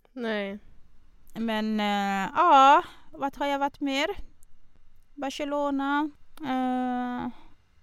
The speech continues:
Speaker 2: ja, jag vet inte, jag kan inte komma på något
Speaker 1: Nej.
Speaker 2: just nu.
Speaker 1: Nej. Hmm.
Speaker 2: Men på några ställen i alla fall.
Speaker 1: Ja.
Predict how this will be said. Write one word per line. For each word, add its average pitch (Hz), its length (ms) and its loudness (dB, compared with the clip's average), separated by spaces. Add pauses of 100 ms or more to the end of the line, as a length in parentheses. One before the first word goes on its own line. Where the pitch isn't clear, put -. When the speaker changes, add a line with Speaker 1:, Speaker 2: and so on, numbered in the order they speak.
(280)
Speaker 2:
ja, 247 240 6
jag 233 100 -2
vet 247 260 -4
inte, 247 160 -8
jag 247 80 -6
kan 262 80 -4
inte 254 160 -6
komma 233 260 -6
på 247 340 -6 (260)
något 262 360 -8
Speaker 1:
Nej. 233 380 -4 (100)
Speaker 2:
just - 300 -10
nu. 294 60 -4
Speaker 1:
Nej. 269 240 -4 (920)
Hmm. 214 260 -6
Speaker 2:
Men 254 140 2
på 277 120 6
några 269 260 8
ställen 262 440 0
i 127 80 -4
alla 123 180 -4
fall. 226 300 -4 (580)
Speaker 1:
Ja. 240 280 -2